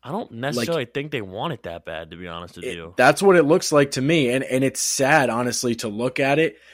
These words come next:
Speaker 2: All they talk about, they talk like that, "Oh, we want this so bad. We want this so bad." You know, Mike Trout's talking, Pete Alonso, whatever.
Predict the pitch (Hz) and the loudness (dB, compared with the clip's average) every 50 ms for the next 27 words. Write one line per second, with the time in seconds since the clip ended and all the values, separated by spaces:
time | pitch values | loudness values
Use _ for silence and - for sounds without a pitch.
0 | - _ - 131 151 185 180 156 131 113 - 123 120 131 160 160 - 123 120 123 | -14 _ 2 6 6 8 8 6 4 2 0 2 4 4 4 4 2 0 0 -2
1 | 117 107 120 113 110 - - - - 120 143 170 180 151 - - - - - _ | 0 0 0 -2 -2 -4 -8 -4 0 4 6 6 6 4 2 -4 -12 -18 -10 _
2 | 120 120 117 110 - _ - 120 - 110 135 151 143 123 107 104 113 110 113 113 | -2 -2 -2 -2 -4 _ -4 -4 0 4 6 6 6 6 4 2 -2 -2 -2 -2
3 | 117 117 113 - 110 104 - - 120 110 107 98 120 117 110 101 104 104 104 104 | -4 -4 -4 -6 -6 -6 -4 -4 -4 -4 -4 -2 -2 -4 -4 -4 -6 -6 -6 -6
4 | 104 - 104 95 - - 107 101 98 90 110 107 107 104 98 92 92 95 95 101 | -6 -8 -8 -8 -8 -6 -6 -8 -6 -4 -4 -2 -2 -2 -2 -4 -8 -10 -6 -6
5 | 110 110 101 - - - 113 107 107 - - - 117 104 101 98 - 95 98 92 | -6 -6 -6 -6 -4 -2 0 0 -2 -4 -6 -4 -4 -4 -4 -4 -6 -10 -12 -8
6 | - 120 113 107 101 104 104 107 104 95 - 98 98 98 101 107 113 117 117 107 | -6 -4 -4 -2 -2 -2 -2 -2 -2 -4 -6 -6 -6 -4 -4 -2 0 0 0 0
7 | 98 95 92 | -2 -6 -8